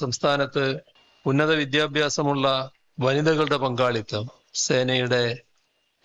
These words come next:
കാര്യശേഷി വലിയ തോതിൽ വർദ്ധിപ്പിക്കുകയാണ്. കുട്ടികളുടെയും സ്ത്രീകളുടെയും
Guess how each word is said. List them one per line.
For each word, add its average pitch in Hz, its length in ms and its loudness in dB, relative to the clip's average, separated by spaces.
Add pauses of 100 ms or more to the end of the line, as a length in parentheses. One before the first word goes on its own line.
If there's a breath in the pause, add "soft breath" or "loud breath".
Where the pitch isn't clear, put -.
കാര്യശേഷി 135 680 -2 (420)
വലിയ 131 280 2
തോതിൽ 123 280 -2 (540)
വർദ്ധിപ്പിക്കുകയാണ്. 113 840 -2 (1120)
കുട്ടികളുടെയും 135 760 0 (280)
സ്ത്രീകളുടെയും 131 880 -2